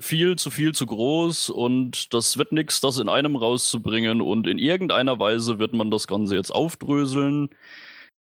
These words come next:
Äh, wie das jetzt genau gemeint ist von Square Enix, ist immer noch so ein bisschen vage formuliert. Es haben auch schon viele um Statement gebeten. Ein wirklich offizielles Statement gibt's bisher noch nicht.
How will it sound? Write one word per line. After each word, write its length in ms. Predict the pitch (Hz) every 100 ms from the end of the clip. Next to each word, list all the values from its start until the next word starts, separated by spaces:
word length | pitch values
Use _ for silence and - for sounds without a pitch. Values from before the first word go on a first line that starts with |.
| _
Äh, 340 | 107 113 113 104 104
wie 380 | 110 107 123 214
das 220 | 190 160
jetzt 240 | 143 127 -
genau 400 | 113 110 123 120
gemeint 440 | 113 107 147 160
ist 140 | 117 -
von 240 | 110 110
Square 300 | - - 98
Enix, 280 | 87 90 -
ist 160 | 113
immer 200 | - 131
noch 160 | 123 123
so 160 | - 123
ein 120 | 117
bisschen 480 | 123 - - 113 101
vage 300 | 101 110 104
formuliert. 640 | 107 101 98 113 165 180
Es 220 | 117 -
haben 160 | 113 117
auch 80 | 104
schon 220 | - 98
viele 380 | - - 165 175
um 160 | 120
Statement 600 | 117 - 139 170 160 156
gebeten. 460 | - 143 147 151 139
Ein 160 | 110 113
wirklich 260 | 117 104
offizielles 480 | 104 107 - 95 90
Statement 460 | - 85 - - -
gibt's 260 | - -
bisher 360 | - 180 - 151
noch 160 | 156 147
nicht. 320 | 160 -